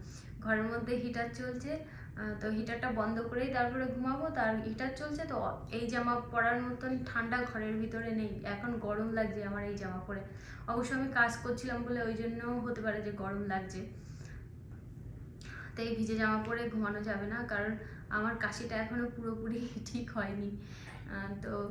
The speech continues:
এই ভিজে যদি, মানে এই ঠান্ডা যদি আবার বসে, তাহলে আবার কাশি শুরু হবে, ওই জন্যই জামাটা চেঞ্জ করব। মেয়েরও, আহ, সব চেঞ্জ টেঞ্জ করে নেবো। আর আজকে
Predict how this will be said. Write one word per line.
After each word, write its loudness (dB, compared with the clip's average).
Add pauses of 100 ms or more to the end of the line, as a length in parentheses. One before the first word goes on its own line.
(280)
এই 0 (160)
ভিজে 2
যদি, -2 (180)
মানে 2
এই 0 (100)
ঠান্ডা 0
যদি 0
আবার 4
বসে, -2
তাহলে 0
আবার 2
কাশি -2
শুরু -6
হবে, -4
ওই -4
জন্যই -2
জামাটা -2
চেঞ্জ -4
করব। -6 (680)
মেয়েরও, 2
আহ, -2
সব 0 (100)
চেঞ্জ 0 (100)
টেঞ্জ -2 (140)
করে 0
নেবো। -2 (360)
আর 4
আজকে 2